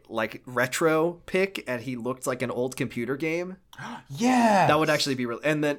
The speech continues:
Speaker 1: and then, like, it plays the sound effects, that would be really good.
Speaker 2: Uh-huh.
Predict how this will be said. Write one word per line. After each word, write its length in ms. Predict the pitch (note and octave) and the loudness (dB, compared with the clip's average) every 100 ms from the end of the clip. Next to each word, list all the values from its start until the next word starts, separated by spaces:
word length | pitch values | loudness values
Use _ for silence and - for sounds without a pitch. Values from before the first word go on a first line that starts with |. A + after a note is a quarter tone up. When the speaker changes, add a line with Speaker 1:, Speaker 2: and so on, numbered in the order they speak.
| C#3 | 0
Speaker 1:
and 180 | D3 D3+ | 0 0
then, 100 | D3 | 2
like, 320 | C#3+ C3+ - _ - | 2 0 -10 _ -2
it 180 | D3 | -2
plays 300 | D3+ C#3+ C3 | 2 0 0
the 100 | C3+ | -2
sound 260 | C3+ G#2+ B2+ | -2 -2 0
effects, 600 | D3+ G3 A3 - - - - | 0 2 2 0 -4 -6 2
that 200 | D#3+ E3 | 2 4
would 100 | D#3+ | 2
be 140 | D#3 | 0
really 240 | C#3+ B2+ A2+ | 0 -2 -2
good. 140 | B2+ | -2
Speaker 2:
Uh-huh. 380 | A#2+ A2 F2+ | -2 -2 -8